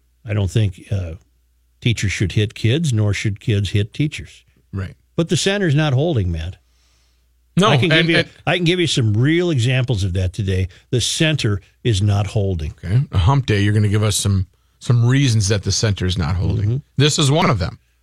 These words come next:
Speaker 1: This is not the first attack at Harrison. Uh, in December of twenty fifteen, Principal Monica Fabre was assaulted by a teen who had been suspended from school and was not even supposed to be on campus.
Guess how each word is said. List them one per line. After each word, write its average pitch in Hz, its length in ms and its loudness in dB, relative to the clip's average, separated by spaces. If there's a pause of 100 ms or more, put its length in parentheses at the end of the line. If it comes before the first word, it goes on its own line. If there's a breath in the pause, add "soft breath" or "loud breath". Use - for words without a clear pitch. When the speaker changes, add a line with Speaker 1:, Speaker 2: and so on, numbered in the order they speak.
Speaker 1:
This - 200 -2
is 127 100 2
not 139 200 2
the 117 80 -2
first 170 340 -4
attack 101 560 -2
at 120 140 -2
Harrison. 113 540 0 (760)
Uh, 110 120 0
in 127 140 2
December 139 440 0
of 110 40 0
twenty 135 240 0
fifteen, 143 500 0
Principal 131 400 -2
Monica 123 440 0
Fabre 117 600 0
was 135 140 0
assaulted 113 500 0
by 101 120 -2
a 101 100 0
teen 117 380 0
who 113 100 4
had 98 140 -2
been 101 160 0
suspended 123 640 0
from 92 160 -2
school 147 460 0
and 95 80 0
was 98 120 2
not 123 160 2
even 110 200 2
supposed 107 300 -2
to 101 60 -8
be 101 140 0
on 95 140 0
campus. 123 540 -2